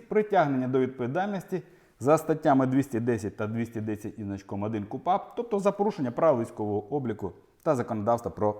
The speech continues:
мобілізацію. Прийнятим уже в першому читанні законопроектом пропонувалося, щоб Т Ц К розглядали адміністративні справи та накладали штрафи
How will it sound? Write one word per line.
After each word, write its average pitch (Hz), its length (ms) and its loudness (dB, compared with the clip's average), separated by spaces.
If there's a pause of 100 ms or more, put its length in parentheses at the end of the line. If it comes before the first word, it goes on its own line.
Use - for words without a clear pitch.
мобілізацію. 110 840 2 (840)
Прийнятим 151 800 4
уже 87 160 -8
в - 120 -10
першому 120 600 2
читанні 98 400 -4
законопроектом 110 840 -6 (180)
пропонувалося, 208 960 8
щоб - 280 -6
Т 160 120 -4
Ц 156 120 -8
К 208 220 6 (320)
розглядали 151 1000 4
адміністративні 131 760 2
справи 160 420 4 (180)
та 170 240 4
накладали 135 840 6
штрафи 104 460 2